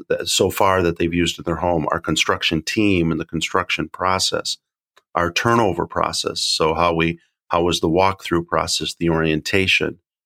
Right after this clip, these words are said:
Um, we look at the home design and the layout. We ask specific questions that we can look at uh, improving within our designs? Was there enough storage? Uh, what did you really,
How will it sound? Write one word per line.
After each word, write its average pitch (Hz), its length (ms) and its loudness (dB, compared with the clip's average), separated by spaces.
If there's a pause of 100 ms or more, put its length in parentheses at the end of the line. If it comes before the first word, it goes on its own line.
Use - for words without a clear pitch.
(180)
Um, 78 640 -2
we 92 160 0
look 85 220 0
at 82 200 0
the 92 60 -4
home 104 360 2
design 87 460 2
and 85 80 2
the 82 60 4
layout. 87 360 4
We 82 120 2
ask 80 160 0
specific 85 500 -2
questions 85 600 0
that 82 200 0
we 80 80 -6
can 87 160 -4
look 87 180 -2
at 82 280 0 (440)
uh, 78 160 -2
improving 92 600 0
within 85 280 0
our 82 100 2
designs? 85 640 0
Was 76 160 -2
there 80 140 0
enough 78 200 0
storage? 95 720 2
Uh, - 120 -6
what 85 200 -2
did - 180 -4
you 80 140 0
really, 85 360 2